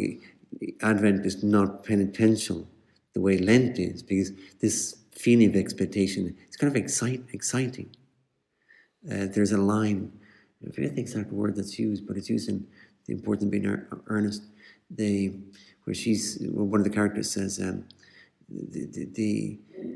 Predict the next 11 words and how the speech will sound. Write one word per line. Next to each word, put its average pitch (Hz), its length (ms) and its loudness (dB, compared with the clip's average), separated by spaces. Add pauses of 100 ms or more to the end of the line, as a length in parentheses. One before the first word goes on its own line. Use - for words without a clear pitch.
the 110 80 -4
sense 113 420 4
of 101 120 2
expectation 104 800 0
is 90 100 -8
killing 131 480 4
me. - 180 -6 (540)
I 101 40 -6
hope 104 200 0
it 104 100 2
lasts. - 760 -6